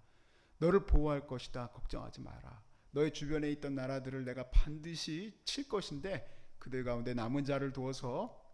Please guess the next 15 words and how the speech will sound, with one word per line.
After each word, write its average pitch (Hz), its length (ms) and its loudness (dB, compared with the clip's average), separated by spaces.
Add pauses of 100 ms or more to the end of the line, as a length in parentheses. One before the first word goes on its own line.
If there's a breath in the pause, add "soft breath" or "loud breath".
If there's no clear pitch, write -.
(160)
예를 127 360 -6
들면 135 300 -4
우리가 131 240 -6
어제 123 160 -4
봤던 123 320 -6
말씀처럼, 120 640 -2 (600 loud breath)
어, 107 220 -10
다메섹, 127 840 -2
아, 98 300 -10
하드락, 160 540 -2
다메섹, 135 680 -4
두로와 131 380 -4
시돈과 143 680 -4
그리고 123 320 -8
블레셋까지, 131 1000 -2